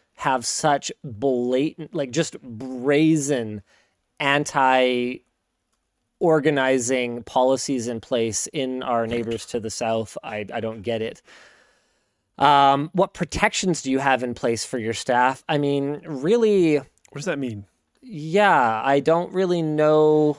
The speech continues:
Speaker 1: I mean, we, we have, like, a, a dental plan. I, I, I'm, I'm not really a hundred percent sure what you're asking.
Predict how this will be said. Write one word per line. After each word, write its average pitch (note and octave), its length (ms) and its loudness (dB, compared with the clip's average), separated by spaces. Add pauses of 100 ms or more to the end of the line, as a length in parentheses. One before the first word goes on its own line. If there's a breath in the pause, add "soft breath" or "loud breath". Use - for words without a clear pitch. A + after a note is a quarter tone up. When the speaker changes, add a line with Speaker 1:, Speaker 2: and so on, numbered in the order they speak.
Speaker 1:
I D3+ 100 -6
mean, D3 220 -2
we, C#3 300 -2
we C#3 220 -2
have, C#3+ 300 2 (160)
like, C3+ 540 -4 (100)
a, C3+ 120 -6
a - 180 -6
dental D3+ 340 -2
plan. D#4 380 -6 (260)
I, E3 140 0
I, E3 300 0
I'm, D#3+ 240 0 (100)
I'm D3+ 140 -2
not E3+ 180 0
really E3+ 320 2
a D#3+ 80 0
hundred E3+ 380 0
percent E3 360 -6
sure D3 300 0
what C#3 320 0
you're C3+ 320 -4 (180)
asking. C#3+ 640 -4